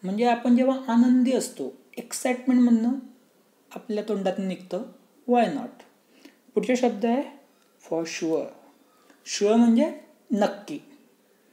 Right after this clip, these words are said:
"तू मला मदत करशील का?" Will you help me? नक्की, sure. Will you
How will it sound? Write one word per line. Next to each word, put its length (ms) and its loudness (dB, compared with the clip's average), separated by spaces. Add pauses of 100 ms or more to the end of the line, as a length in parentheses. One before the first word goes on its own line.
(920)
"तू 60 2
मला 180 6
मदत 360 4
करशील 340 2
का?" 160 -4 (720)
Will 320 2
you 80 4
help 500 2
me? 80 4 (1000)
नक्की, 480 -6 (220)
sure. 220 -6 (1080)
Will 220 4
you 80 4